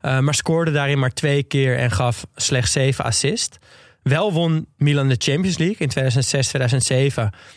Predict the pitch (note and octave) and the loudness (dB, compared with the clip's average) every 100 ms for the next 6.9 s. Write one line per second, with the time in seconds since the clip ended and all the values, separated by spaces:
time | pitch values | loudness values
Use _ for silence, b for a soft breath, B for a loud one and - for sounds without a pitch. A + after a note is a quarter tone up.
0 | B - B2+ B2 B2 B2 - C#3+ C3+ B2+ | B -4 0 2 0 -2 -2 0 2 0
1 | D#3 C3 A#2+ B2 E3+ - - C#3 C3+ D3 | 0 0 0 0 0 -2 -2 -2 0 -2
2 | C3 C3 - C#3+ C3 B2+ B2+ C3+ B2+ C3 | 0 -2 0 0 0 2 0 0 0 0
3 | B2+ B2+ G3+ B B B - B2+ B2+ C3+ | 0 0 -4 B B B -4 -2 0 2
4 | C#3 C#3 C#3+ A2 C#3 D3 C3 C3 - B2+ | 2 0 0 0 0 0 0 0 -2 0
5 | C3+ B2+ B2 A#2+ C3 B2+ B2+ B2 A#2+ A#2 | 2 2 2 0 0 0 2 2 2 0
6 | A2 C3+ C#3 B2+ A#2+ A2+ A2+ E3 | 0 0 0 0 0 0 0 -2